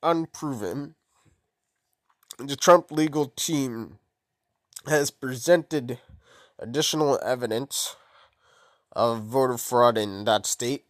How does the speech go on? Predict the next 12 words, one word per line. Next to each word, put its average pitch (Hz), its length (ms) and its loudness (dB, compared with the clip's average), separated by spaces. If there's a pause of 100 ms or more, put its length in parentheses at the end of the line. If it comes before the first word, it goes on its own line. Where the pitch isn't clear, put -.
(140)
and 113 520 -6 (760)
i-, 127 220 -6 (760)
irregularities, 135 1200 0 (1080)
um, 120 560 2
before 143 460 4
the 135 100 -4
Michigan 139 480 0
State - 440 -2 (140)
Senate 139 520 2 (420)
Oversight 135 760 0
Committee, 127 520 -12 (2750)
um, 107 920 -2